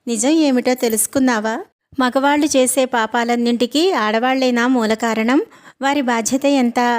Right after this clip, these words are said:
అని అడిగాడు. "స్వామి, మగవాళ్ళు చేసే పాపాలకు ఆడవాళ్లు ఎంతమాత్రమూ కారకులు కారు. బాధ్యత అంతా మగవాళ్లదే," అన్నాడు చండుడు. బేతాళుడు ఈ కథ చెప్పి, "రాజా, చండుడు యముడితో అలా ఎందుకు చెప్పాడు?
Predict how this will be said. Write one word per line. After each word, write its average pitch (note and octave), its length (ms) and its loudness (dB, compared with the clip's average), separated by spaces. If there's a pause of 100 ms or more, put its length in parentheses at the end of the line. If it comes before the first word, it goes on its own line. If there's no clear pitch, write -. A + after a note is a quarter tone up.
(100)
అని A3+ 220 0
అడిగాడు. F#3 460 0 (400)
"స్వామి, A#3+ 580 0 (260)
మగవాళ్ళు C4 460 2
చేసే C4+ 420 0
పాపాలకు A3+ 920 0
ఆడవాళ్లు A3 560 0
ఎంతమాత్రమూ A3 800 0
కారకులు G#3+ 500 -2
కారు. G3 400 0 (380)
బాధ్యత G#3 400 -2
అంతా A#3+ 380 0
మగవాళ్లదే," G#3+ 840 -2
అన్నాడు G#3+ 360 0
చండుడు. G3 480 0 (500)
బేతాళుడు C#4 500 2
ఈ B3+ 80 2
కథ G3+ 200 -2 (200)
చెప్పి, G#3+ 400 0 (320)
"రాజా, A3+ 400 0
చండుడు C4+ 600 0
యముడితో B3+ 500 2
అలా C4+ 200 2
ఎందుకు A#3+ 460 0
చెప్పాడు? A3+ 520 0